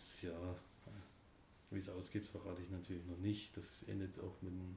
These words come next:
großen Knall, ja, würde ich sagen. Wie gesagt, das Theaterstück fand ich sehr beeindruckend, den Film nicht.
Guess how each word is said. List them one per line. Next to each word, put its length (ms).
großen 380
Knall, 420
ja, 140
würde 140
ich 80
sagen. 360
Wie 60
gesagt, 220
das 120
Theaterstück 500
fand 160
ich 80
sehr 160
beeindruckend, 560
den 100
Film 380
nicht. 260